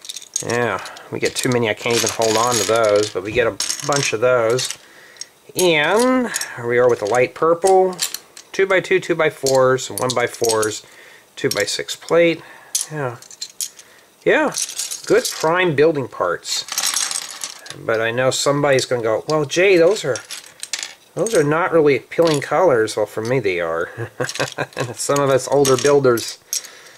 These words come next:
All right, we got some pink, your guy's favorite out there. Yeah, we got some two-by-two, two-by-four, one-by-fours in that color and some of these. Yeah, eh, not too bad.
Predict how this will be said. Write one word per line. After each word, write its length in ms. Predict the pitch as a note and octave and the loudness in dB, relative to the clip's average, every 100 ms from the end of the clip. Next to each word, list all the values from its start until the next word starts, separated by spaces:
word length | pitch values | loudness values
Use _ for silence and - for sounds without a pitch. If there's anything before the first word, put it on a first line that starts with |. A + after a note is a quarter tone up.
| _ - | _ -12
All 60 | - | -4
right, 200 | E2 D2+ | -2 -2
we 100 | G#2+ | 0
got 200 | A#2+ A#2 | 0 0
some 180 | - C#3 | -2 -2
pink, 480 | - G#3 F3+ F3 | 0 2 2 -2
your 160 | B2 C3 | 2 2
guy's 440 | B2+ C#3+ D3 D#3 | 2 2 2 0
favorite 500 | - G3 A3 E3+ C#3 | 0 4 4 6 4
out 320 | A#2+ G#2+ G2+ - | 4 2 0 0
there. 540 | G#2 G2 A2+ G#3+ D#3 - - - - - - - _ _ - | 0 2 0 -2 -8 -20 -20 -18 -18 -20 -20 -20 _ _ -10
Yeah, 460 | G#2 C#3 C3+ G2+ G2 | -2 0 0 -2 -2
we 80 | |
got 100 | A#2+ | -4
some 400 | - G#2 F#2 E2+ - - - | -4 -6 -6 -10 -16 -20 -4
two-by-two, 380 | G3 G3 F3 F#3 | 0 2 2 0
two-by-four, 500 | E3 E3+ D3+ - D3+ | 0 0 0 2 2
one-by-fours 920 | B2 B2 A2+ G#2 - E2 C#2 C2+ - | 2 0 2 0 -2 -4 -4 -6 -10
in 120 | C#2+ | -12
that 180 | A#1+ - | -14 -16
color 480 | - - - - - | -16 -12 -10 -10 -12
and 120 | - | -12
some 200 | - - | -12 -8
of 200 | - - | -6 -6
these. 720 | D#2+ D2+ - - - - - - _ _ - - - - - - - - - _ _ _ _ _ _ _ _ _ _ _ _ _ _ _ _ _ _ _ - | -8 -8 -8 -8 -6 -6 -6 -10 _ _ -20 -20 -20 -20 -20 -18 -12 -12 -14 _ _ _ _ _ _ _ _ _ _ _ _ _ _ _ _ _ _ _ -4
Yeah, 220 | A3+ A3 - - - - | -4 -4 -8 -12 -12 -10
eh, 120 | C4+ | -6
not 160 | C4 - | -6 -4
too 100 | D3+ | -2
bad. 320 | A2+ A#2 | 0 2